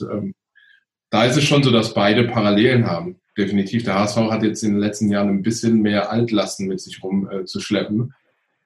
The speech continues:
Ähm, beim V F B ist es so, dass man eigentlich vor anderthalb Jahren noch, äh,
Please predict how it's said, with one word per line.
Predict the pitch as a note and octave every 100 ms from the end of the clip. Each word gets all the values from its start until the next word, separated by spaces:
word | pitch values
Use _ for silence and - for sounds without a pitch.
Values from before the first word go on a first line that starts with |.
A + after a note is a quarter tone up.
| -
Ähm, | A2 G#2 G#2
beim | G2+ G2
V | - G#2+ G#2
F |
B | A2+
ist | G#2+
es | G2+
so, | G#2
dass | G2+ F#2+
man | G2+ F#2+
eigentlich | F#2+ G2 G2+ G2+
vor | -
anderthalb | G2 G2+ G2 F#2+
Jahren | G2 F#2 G2 G#2+
noch, | G#2 G2+ -
äh, | - A2 G2+ G2 F#2+